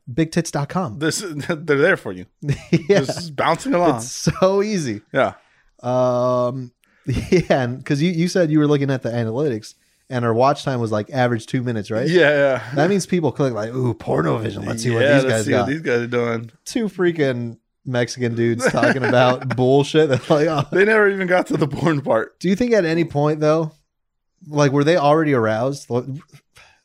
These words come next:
Speaker 1: For lack of better words, were they hard?
Speaker 2: Yeah, they were hard.
Speaker 1: They were hard as they clicked.
Speaker 2: They're going YouTube to YouTube video, getting their
Speaker 1: Yeah.
Speaker 2: softcore fill in, right?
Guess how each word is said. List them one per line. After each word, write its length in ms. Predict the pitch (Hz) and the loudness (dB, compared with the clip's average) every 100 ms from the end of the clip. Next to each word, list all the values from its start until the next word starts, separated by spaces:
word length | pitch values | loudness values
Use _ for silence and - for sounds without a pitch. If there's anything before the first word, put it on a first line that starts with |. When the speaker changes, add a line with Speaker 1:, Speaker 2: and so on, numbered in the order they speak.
| _ | _
Speaker 1:
For 140 | - 175 | -6 -2
lack 240 | 165 147 | 0 0
of 120 | 123 | -2
better 200 | 120 110 | -2 -2
words, 320 | 107 95 - _ _ _ | -4 -8 -14 _ _ _
were 100 | 135 | -2
they 100 | 151 | 0
hard? 400 | 117 104 104 131 151 | 2 0 -4 -6 -2
Speaker 2:
Yeah, 220 | 147 139 | 2 4
they 100 | 131 | 4
were 80 | 139 | 4
hard. 260 | 139 110 - | 2 0 0
Speaker 1:
They 100 | 143 | 2
were 100 | 202 | 2
hard 300 | 180 185 190 190 | 4 4 4 2
as 200 | 131 139 | 0 2
they 80 | 127 | -2
clicked. 460 | - 110 95 - _ _ _ _ - | -2 -2 -4 -16 _ _ _ _ -12
Speaker 2:
They're 140 | 139 131 | -2 0
going 160 | 131 | 2
YouTube 300 | 135 143 165 147 | 0 -2 -6 -4
to 60 | |
YouTube 320 | 143 131 131 | -4 -4 -4
video, 260 | 120 123 117 | -2 0 0
getting 200 | 117 120 | -2 -2
their 120 | 120 | 0
Speaker 1:
Yeah. 100 | 117 | 2
Speaker 2:
softcore 500 | 117 127 - 131 123 | 2 2 0 0 0
fill 360 | 117 - 127 113 | 0 -4 -2 0
in, 180 | 113 110 | -2 -4
right? 260 | 123 123 | -4 -6